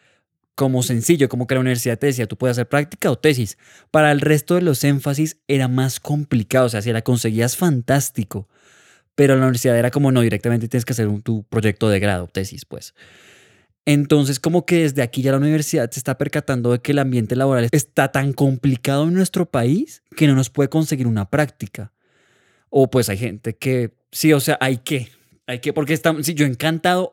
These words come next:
Bueno, lo que hicieron conmigo era que nuestras prácticas eran, eh, las materias prácticas, pero no eran prácticas laborales. Teníamos coro, teníamos ensamble rock, teníamos ensamble pop.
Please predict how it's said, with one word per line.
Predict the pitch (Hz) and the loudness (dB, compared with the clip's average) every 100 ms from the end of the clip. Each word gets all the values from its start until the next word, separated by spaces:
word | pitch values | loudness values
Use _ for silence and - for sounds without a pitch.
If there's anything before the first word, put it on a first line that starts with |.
| - | 0
Bueno, | 190 160 | 2 4
lo | 156 | 2
que | 151 | 0
hicieron | 160 170 | -2 -2
conmigo | 170 202 170 170 | -2 0 2 2
era | 170 156 | 2 0
que | 170 | 0
nuestras | 170 156 151 | 0 0 -4
prácticas | - 139 139 160 160 | -2 -4 -2 -4 -2
eran, | 143 131 127 - _ _ _ _ - | -2 -2 -4 -6 _ _ _ _ 0
eh, | 151 143 135 131 | 2 4 2 0
las | 139 | 0
materias | 139 127 143 131 131 - _ _ _ _ | 0 0 0 0 -2 -4 _ _ _ _
prácticas, | 175 175 160 170 190 180 | 2 2 0 -4 -4 -2
pero | 170 | 0
no | |
eran | 147 135 | 0 0
prácticas | 147 143 - 156 | -2 -2 -2 0
laborales. | 156 135 139 131 | 2 2 2 0
Teníamos | 120 120 117 113 | -2 -2 -2 -4
coro, | - 165 165 147 | 0 4 4 2
teníamos | 120 117 120 | -2 -4 -4
ensamble | 127 123 110 110 | -4 -4 -4 -4
rock, | 117 151 143 - - - _ | 0 2 2 -2 -20 -20 _
teníamos | 143 131 127 123 131 | -2 0 0 0 -2
ensamble | 139 131 120 117 113 | -2 -4 -4 -2 -4
pop. | - 165 151 | 2 2 2